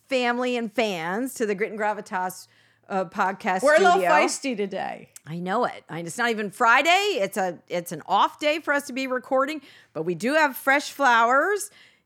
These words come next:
Speaker 1: in the podcast studio. That's a must. Always the details.
Speaker 2: The deets.
Speaker 1: So good to see you. We're end of day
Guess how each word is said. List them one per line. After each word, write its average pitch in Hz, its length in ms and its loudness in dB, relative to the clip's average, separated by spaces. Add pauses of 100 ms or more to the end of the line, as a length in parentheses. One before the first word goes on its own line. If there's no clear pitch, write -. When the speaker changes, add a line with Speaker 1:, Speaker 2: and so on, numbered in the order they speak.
(140)
Speaker 1:
in 208 140 -4
the 240 80 -6
podcast 233 420 0
studio. 226 380 -2
That's 190 240 -4
a 285 40 -4
must. 240 520 0
Always 202 300 0
the 262 100 -10
details. 208 720 -8 (380)
Speaker 2:
The 220 80 -8
deets. 247 520 -6 (100)
Speaker 1:
So 320 300 -6
good 190 240 -6
to 131 60 -14
see 120 200 -12
you. 113 120 -6
We're 202 120 0
end 330 240 0
of 320 120 -2
day 330 180 4